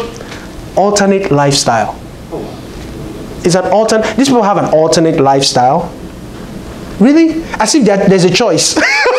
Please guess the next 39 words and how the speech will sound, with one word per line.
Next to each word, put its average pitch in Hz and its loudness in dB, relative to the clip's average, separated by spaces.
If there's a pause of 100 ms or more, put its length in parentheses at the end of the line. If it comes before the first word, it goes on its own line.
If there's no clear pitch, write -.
(1300)
Oh, 381 4
yeah, 403 2
yeah, 302 2
yeah. 254 2
It's 247 2
an 269 2
alternate 285 4
lifestyle. 220 2 (240)
You 151 4
know, 139 4 (180)
yeah, 175 4
the 165 2
alternate 196 4
lifestyle. 180 2
I 214 2
mean, 247 2 (160)
listen 302 4
to 208 2
news. 196 4
Or 190 4
this 170 4
is - 0
what 208 4
they 185 4
say. - 0 (400)
Because 180 2
they 170 2
can't 202 2
say 196 2
sodomy 175 2
anymore. 139 2 (180)
'Cause 202 2
if 330 4
they 285 4
say 269 2
sodomy, 226 2
what 175 2
will 175 2
happen? 170 2